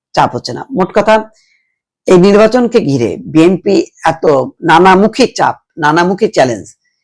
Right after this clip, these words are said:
এটা অকল্পনীয়। প্রতিটা আসনে একাধিক, আহ, প্রার্থী এবং বলা চলে যদি গড়ে তিনজন করে ধরা হয় তাহলে প্রায় নয়শো থেকে এক হাজার প্রার্থী এখন মাঠ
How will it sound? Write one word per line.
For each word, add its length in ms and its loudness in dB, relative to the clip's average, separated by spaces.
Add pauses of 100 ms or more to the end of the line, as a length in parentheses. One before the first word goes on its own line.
(160)
এটা 140 2
অকল্পনীয়। 580 -2 (540)
প্রতিটা 380 2
আসনে 460 -2 (500)
একাধিক, 480 0 (340)
আহ, 260 -4 (520)
প্রার্থী 360 -4 (360)
এবং 420 2 (440)
বলা 180 4
চলে 420 -2 (220)
যদি 220 0
গড়ে 220 2
তিনজন 500 0
করে 200 2
ধরা 260 2
হয় 160 -2 (460)
তাহলে 140 2
প্রায় 220 2
নয়শো 640 0
থেকে 420 -2 (320)
এক 140 0
হাজার 260 2
প্রার্থী 560 -4
এখন 360 -10
মাঠ 180 2